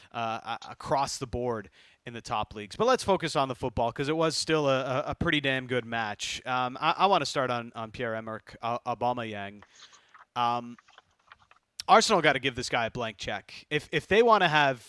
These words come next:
any semblance of, uh, progress, it, it starts with him remaining with this team, Jeff. I know Arteta has, has plans to make changes throughout the squad, but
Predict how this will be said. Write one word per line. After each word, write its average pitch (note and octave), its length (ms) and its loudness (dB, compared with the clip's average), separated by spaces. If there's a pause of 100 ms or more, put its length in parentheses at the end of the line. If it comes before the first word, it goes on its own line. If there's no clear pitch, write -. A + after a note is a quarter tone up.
(160)
any F3 260 2
semblance B2+ 760 -4
of, A#2+ 640 -4 (640)
uh, B2 200 -2
progress, E3 920 4
it, D#3+ 180 0
it F#3+ 160 0
starts E3 360 0
with D3 160 -2
him C#3 200 -6
remaining B2 540 -6
with A2+ 160 -8
this A2+ 240 -8
team, A2+ 300 -12
Jeff. G2 300 -8
I C#3+ 100 4
know F3 160 4
Arteta D3 580 2
has, C3 300 0 (220)
has C3+ 200 0
plans D3 520 0
to C#3+ 80 -6
make C3+ 260 -2
changes C#3 480 -4
throughout C3 360 0
the C3 60 -10
squad, C3 540 2 (800)
but D3 220 2